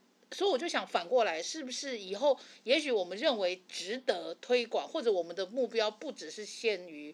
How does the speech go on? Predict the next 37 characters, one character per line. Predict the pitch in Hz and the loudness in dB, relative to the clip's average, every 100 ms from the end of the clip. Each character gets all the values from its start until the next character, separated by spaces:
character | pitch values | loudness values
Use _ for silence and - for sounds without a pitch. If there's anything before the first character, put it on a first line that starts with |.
| - - - - | -16 -20 -20 -10
呃， | 170 165 147 131 | -4 -4 -4 -6
譬 | - | 2
如 | 226 | 2
说 | 220 226 | 4 0
以， | 170 160 - _ | -2 -10 -14 _
以， | 165 165 - _ | -16 -16 -18 _
以 | - 175 160 | -18 -12 -10
葫 | 202 | -6
芦 | 214 233 | -2 2
乐 | 233 | 2
园， | 190 | 2
啊， | 254 | -2
不， | 277 320 - | -4 -6 -12
不， | - 392 | -8 -4
我 | |
们 | 202 233 254 | -2 -2 -2
的 | 247 240 | 2 2
目 | 254 302 | 2 -4
标 | 254 240 | 2 2
不 | 233 226 | 2 -6
限 | - 294 226 | -2 2 2
于 | 175 | 2
台 | 175 160 156 | -10 -6 -6
南 | 185 147 151 | -6 -8 -6
的 | 147 | -6
话， | 151 180 156 - - - | -4 -6 -6 -12 -20 -4
那 | 269 254 | 2 2
也 | 202 | 4
许 | 220 220 | 4 2
我 | 156 | -4
们 | 160 | -4
将 | 165 208 | -2 0
来 | |
有 | 185 151 | 0 -4
些 | 214 | -6
活 | 180 170 | -2 -2
动 | 180 | -2